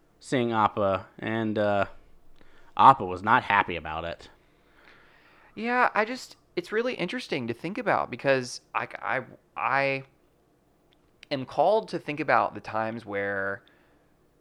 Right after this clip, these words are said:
Speaker 2: reunions exist in my life, and then again called to question whether, like,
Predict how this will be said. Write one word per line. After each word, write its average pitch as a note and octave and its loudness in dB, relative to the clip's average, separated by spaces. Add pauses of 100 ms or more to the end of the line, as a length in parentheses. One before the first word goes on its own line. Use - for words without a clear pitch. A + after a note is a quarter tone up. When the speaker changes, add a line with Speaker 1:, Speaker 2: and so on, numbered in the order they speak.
Speaker 2:
reunions A2 -6
exist F#2+ -10 (100)
in C#3 -12
my D#3 -2
life, E3+ -8
and A2 -8
then A2+ -6 (840)
again A#2 -2
called G#2 2
to A2+ -6
question G2 -4 (240)
whether, G2 -2 (1400)
like, A2+ -2